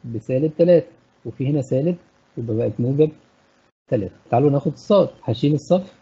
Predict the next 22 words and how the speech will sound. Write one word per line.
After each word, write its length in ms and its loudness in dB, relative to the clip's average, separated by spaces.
هشيل 160 -2
العمود 260 2
سوري 220 0
كده، 160 -2
والصف 300 -2
أصلا 240 0
متشال، 260 -8
وهبدأ 300 2
من 140 0
سالب 220 -2
خمسة، 300 -12
سالب 320 0
خمسة 320 -4
مضروبة 300 0
في 80 -6
تلاتة 360 0
بسالب 340 0
خمستاشر، 580 -2
ناقص، 540 -2
حط 140 -4
الناقص 280 0
الأول، 320 2